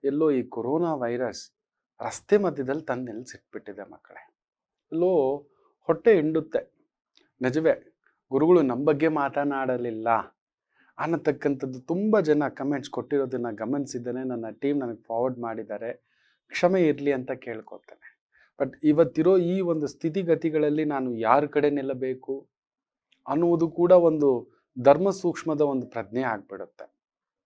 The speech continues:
ಗುರುವಿಲ್ಲದೆ ಸ್ಟೂಡೆಂಟ್ ಇಲ್ಲ, ಹಾಗೆ ಸ್ಟೂಡೆಂಟೇ ಇಲ್ಲದೆ ಗುರುವಿಲ್ಲ. ಎಲ್ಲೋ ಶಾಲೆ ನಡಿಲಿಲ್ಲ, ನಡಿಬೇಕು ಅಂದ್ರೆ ಅಲ್ಲೊಂದು ಟೀಚರ್ಸ್ ಬೇಕು, ಟೀಚರ್ಸ್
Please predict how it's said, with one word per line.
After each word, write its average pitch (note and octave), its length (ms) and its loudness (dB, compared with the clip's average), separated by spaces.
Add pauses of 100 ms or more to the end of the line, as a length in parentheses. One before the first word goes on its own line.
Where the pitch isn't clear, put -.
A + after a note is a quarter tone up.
(320)
ಗುರುವಿಲ್ಲದೆ F#3 1080 4
ಸ್ಟೂಡೆಂಟ್ D3+ 540 0
ಇಲ್ಲ, G2 300 -14 (720)
ಹಾಗೆ A2+ 880 -2 (220)
ಸ್ಟೂಡೆಂಟೇ A3 720 8
ಇಲ್ಲದೆ F#3+ 300 6
ಗುರುವಿಲ್ಲ. D#3 480 -2 (1700)
ಎಲ್ಲೋ F#3+ 160 2
ಶಾಲೆ E3+ 400 4
ನಡಿಲಿಲ್ಲ, F3+ 580 4
ನಡಿಬೇಕು F3 640 2
ಅಂದ್ರೆ F#3 200 4
ಅಲ್ಲೊಂದು E3 260 2
ಟೀಚರ್ಸ್ D3+ 440 -4
ಬೇಕು, C3+ 280 -4
ಟೀಚರ್ಸ್ E3+ 600 -4